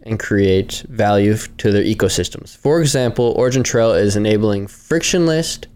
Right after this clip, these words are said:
international trade for over forty percent of U S imports by fostering secure exchange of secure audits.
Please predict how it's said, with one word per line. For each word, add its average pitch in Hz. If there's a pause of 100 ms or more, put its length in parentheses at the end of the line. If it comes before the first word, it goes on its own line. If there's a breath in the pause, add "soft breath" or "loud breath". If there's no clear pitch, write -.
(120)
international 127
trade 101
for -
over 104
forty 143
percent 123
of 104
U 104
S 101
imports - (1800)
by 107 (120)
fostering 101 (200)
secure 143
exchange 113
of 98
secure 104
audits. -